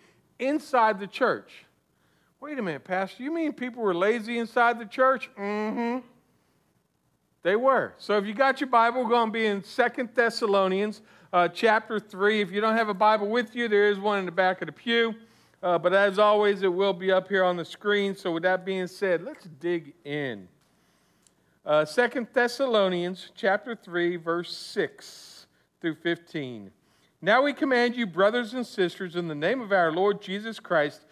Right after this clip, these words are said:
to keep away from every brother or sister who is idle and does not live according to the tradition received from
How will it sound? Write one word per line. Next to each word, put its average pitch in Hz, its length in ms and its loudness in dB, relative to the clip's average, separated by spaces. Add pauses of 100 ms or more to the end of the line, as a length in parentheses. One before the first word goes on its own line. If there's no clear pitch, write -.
(320)
to - 120 -2
keep 269 500 -4
away 214 400 2
from 175 240 -8 (100)
every 190 280 0
brother 175 460 0
or 247 280 -4
sister 185 680 -4
who 180 180 -6
is 147 180 -10 (180)
idle 185 500 2 (360)
and 160 260 -4
does 190 300 2
not 233 300 0
live 185 260 0
according 175 420 -4
to 180 120 -10
the 165 100 -8
tradition 165 840 -6
received 151 580 -10
from 185 280 -4